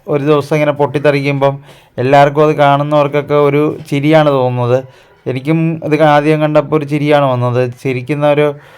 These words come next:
ആ, രീതിയിലുള്ള പരിപാടിയാണ് പുള്ളിക്കാരൻ ഇപ്പോൾ കാണിച്ചിരിക്കുന്നത്. പെട്ടെന്നൊരു ദേഷ്യപ്പെടലും പൊട്ടിത്തെറിയൊക്കെയാണ്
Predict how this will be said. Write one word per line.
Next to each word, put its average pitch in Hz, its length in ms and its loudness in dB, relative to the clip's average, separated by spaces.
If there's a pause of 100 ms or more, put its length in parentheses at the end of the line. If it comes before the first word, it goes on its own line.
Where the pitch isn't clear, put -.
(340)
ആ, 143 320 4
രീതിയിലുള്ള 151 520 0
പരിപാടിയാണ് 151 580 2
പുള്ളിക്കാരൻ 143 500 0
ഇപ്പോൾ 139 140 0
കാണിച്ചിരിക്കുന്നത്. 135 680 -2
പെട്ടെന്നൊരു 147 580 0
ദേഷ്യപ്പെടലും 139 880 -2
പൊട്ടിത്തെറിയൊക്കെയാണ് 135 1080 -2